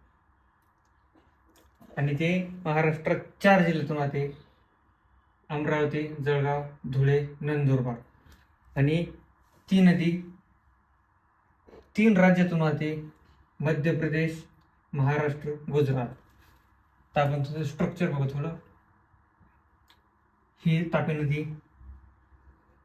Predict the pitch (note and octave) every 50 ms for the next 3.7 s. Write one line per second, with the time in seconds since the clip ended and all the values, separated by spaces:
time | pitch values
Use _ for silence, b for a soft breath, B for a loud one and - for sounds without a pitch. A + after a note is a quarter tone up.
0 | _ _ - D#3 D#3+ F3 E3+ E3 - F3+ E3+ E3 E3+ F3 F#3 F#3+ F#3+ - - F3+
1 | D3+ D3 C#3 - C#3 C3 - C#3 C3+ C#3+ D3 D3+ D3 C#3+ D3+ D3 D3 D3+ C#3 C#3+
2 | D#3 D#3 D#3 - - - _ _ _ - _ _ _ _ _ _ D#3 D3 D3+ D#3+
3 | D#3+ D#3 D#3 D3+ D3+ C#3+ C#3 D#3 D#3 D#3 D#3 - -